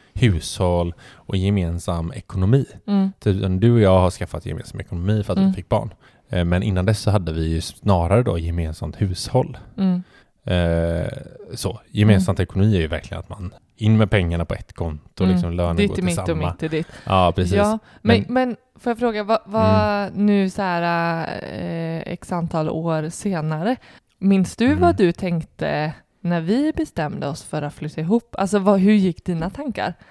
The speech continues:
Speaker 1: Eh, nej, det minns jag inte alls.
Speaker 2: Nej.
Speaker 1: Det känns som att vi, jag kommer knappt ihåg, men det, det känns som att allting flöt så naturligt kring det.
Speaker 2: Jo, men tror du inte det att det är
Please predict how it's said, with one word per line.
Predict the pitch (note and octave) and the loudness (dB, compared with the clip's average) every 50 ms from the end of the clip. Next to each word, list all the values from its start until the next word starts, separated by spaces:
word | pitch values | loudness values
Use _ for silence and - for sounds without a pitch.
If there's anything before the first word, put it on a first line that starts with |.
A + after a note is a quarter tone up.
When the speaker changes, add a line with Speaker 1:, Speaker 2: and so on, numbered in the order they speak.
| _ _ _ _ - | _ _ _ _ 2
Speaker 1:
Eh, | - G#2+ G#2 G2+ G2+ G2 G2 G2 G2 G#2 | 4 6 8 8 8 8 8 6 4 4
nej, | A2+ G#2 G#2 G#2 G#2+ A2+ C3 B2+ - - | 2 4 4 6 6 4 4 0 -2 -6
det | - - G#2+ A2 A2+ A2+ A2 | -4 0 2 2 4 4 2
minns | A2 A#2 A#2 A2+ G#2+ G2 - | 2 2 0 0 0 -2 -2
jag | G#2+ G2+ | -4 -4
inte | G2+ - - G2+ F2 - - _ - | -4 -4 -4 -4 -4 -4 -6 _ -10
alls. | B2 A2+ A2+ A#2 A#2+ A#2+ - - - - - - | -6 -4 -4 -4 -4 -8 -10 -12 -14 -16 -16 -6
Speaker 2:
Nej. | - G3 G3 G3+ A3+ A#3 - _ _ _ _ _ | -2 0 0 2 0 -2 -4 _ _ _ _ _
Speaker 1:
Det | - G#2+ | -6 -6
känns | - - - - - - F3+ D#3+ B2 G#2+ G2 F#2 F#2 - | -6 -6 -8 -10 -8 -4 -2 -2 0 0 0 -2 -4 -6
som | - - F#2+ F#2+ | -6 -4 -2 -2
att | F#2+ - - G#2+ | -2 -4 -4 -6
vi, | G#2 F#2+ F2+ F2 F2 E2+ D#2 - - - - _ _ _ _ | -4 -4 -4 -4 -6 -8 -8 -10 -16 -20 -20 _ _ _ _
jag | - G2 - | -10 -10 -8
kommer | - B2+ C3+ | -8 -8 -8
knappt | - E3 D3+ - - | -6 -8 -8 -8 -8
ihåg, | G2+ F#2 - - - - - C3 D#3+ E3 D#3 D3+ D3+ D3 D3 D#3 D#3+ D3+ D3+ C#3+ C3 - - _ _ _ _ _ _ | -10 -10 -12 -14 -12 -8 -8 -6 -6 -6 -6 -6 -6 -6 -6 -8 -8 -10 -10 -12 -12 -12 -14 _ _ _ _ _ _
men | - C3 B2 | -4 -2 -2
det, | B2+ C3+ | -2 -2
det | C3+ C3 | -4 -4
känns | - - F3 C#3 - | -2 -2 -2 -2 -2
som | - A#2+ | -4 -8
att | A2+ | -6
allting | F2+ A2+ G#2+ F#2+ - - A2 F#2+ | -6 -4 -6 -4 -4 -4 -4 -4
flöt | F#2 - - - F2+ E2+ - _ | -4 -6 -4 -2 -2 -2 -2 _
så | - - - | -10 -8 -8
naturligt | D#2+ D#2+ E2 - - - - B2 A2+ - - F2 G#2+ D#3 E3 - _ _ - | -8 -8 -10 -14 -14 -10 -10 -8 -8 -8 -8 -8 -8 -8 -8 -10 _ _ -12
kring | - G3 E3 E3 E3+ E3+ D#3+ D3+ | -10 -8 -8 -8 -8 -8 -6 -6
det. | - - - - - - - - | -6 -6 -8 -10 -16 -18 -10 -4
Speaker 2:
Jo, | - A#3+ C4+ D#4 E4 E4+ E4+ | 0 4 4 4 4 4 2
men | D4 C#4+ | 0 -2
tror | A#3 C4+ C4+ | 0 0 0
du | C#4+ D4 | 0 0
inte | C#4+ C4+ B3 | 0 0 0
det | A#3 A3 G3 | 2 2 0
att | G3+ - _ | 0 -2 _
det | - G3+ F#3+ F3 | -4 -2 -2 -2
är | F#3 F#3 F#3 F3+ F3 - | -2 -2 -2 -2 -2 -4